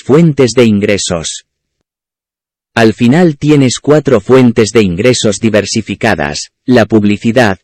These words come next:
producto de afiliado, oferta C P A y artículos patrocinados con las que generas más ingresos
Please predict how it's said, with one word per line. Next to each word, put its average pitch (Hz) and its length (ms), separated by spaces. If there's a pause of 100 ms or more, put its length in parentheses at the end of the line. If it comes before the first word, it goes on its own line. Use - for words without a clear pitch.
(140)
producto 127 540
de 123 120
afiliado, 101 720 (100)
oferta 135 540
C 135 220
P 113 200
A 120 80
y 127 140
artículos 123 680
patrocinados 117 800
con 120 260
las 101 200
que 110 120
generas 120 500
más 131 320
ingresos 127 600